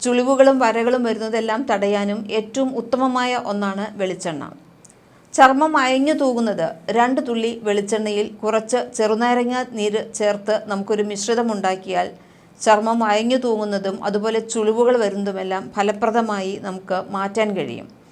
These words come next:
ചു-, ചർമ്മത്തിലെ ചുളിവുകളും വരകളും എല്ലാം നീക്കാൻ വെളിച്ചെണ്ണ വളരെ നല്ല ഒരു സംഭവമാണ്.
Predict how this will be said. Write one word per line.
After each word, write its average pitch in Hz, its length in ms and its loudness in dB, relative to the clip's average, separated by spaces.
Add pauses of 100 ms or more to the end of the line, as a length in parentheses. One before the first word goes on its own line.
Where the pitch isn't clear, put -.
(280)
ചു-, 247 260 0
ചർമ്മത്തിലെ 254 540 4
ചുളിവുകളും 247 600 2
വരകളും 233 460 0
എല്ലാം 233 300 0
നീക്കാൻ 202 460 -2
വെളിച്ചെണ്ണ 208 600 -2
വളരെ 202 320 0
നല്ല 208 360 -2
ഒരു 202 220 -2
സംഭവമാണ്. 180 840 -4